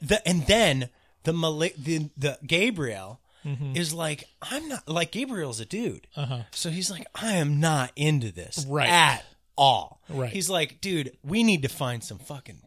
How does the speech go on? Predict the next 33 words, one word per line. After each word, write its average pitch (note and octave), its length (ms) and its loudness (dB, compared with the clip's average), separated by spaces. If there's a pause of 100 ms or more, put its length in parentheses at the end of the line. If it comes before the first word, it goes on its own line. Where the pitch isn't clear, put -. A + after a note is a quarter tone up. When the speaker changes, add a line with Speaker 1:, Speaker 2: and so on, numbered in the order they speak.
(120)
Speaker 1:
pussy B2 560 -10
up E2+ 120 -20
in D2+ 100 -20 (320)
this E2+ 100 -18
bitch." - 200 -20 (680)
And D3+ 120 -2
so, C#3+ 520 4 (320)
so E3 400 4 (100)
at F#3+ 200 8
night, E3 760 6 (360)
you D#3+ 120 4
know, D#3+ 180 8
when F3 200 4
she's E3+ 340 4
asleep, G#3 680 4
when E3 240 2
her G3+ 200 4
and F#3+ 120 2
Chris G3 280 4
Rock F#3+ 300 6
are F3+ 100 0
in C#3+ 120 2
bed F3 380 10
and D#3+ 120 -2
they're D3 100 -4
asleep, E3+ 540 2 (520)
Gabriel F3+ 520 6
takes - 340 -4
control B2+ 480 0
and C#3 140 2
she - 140 4
goes B2+ 240 2 (120)
out D3 320 6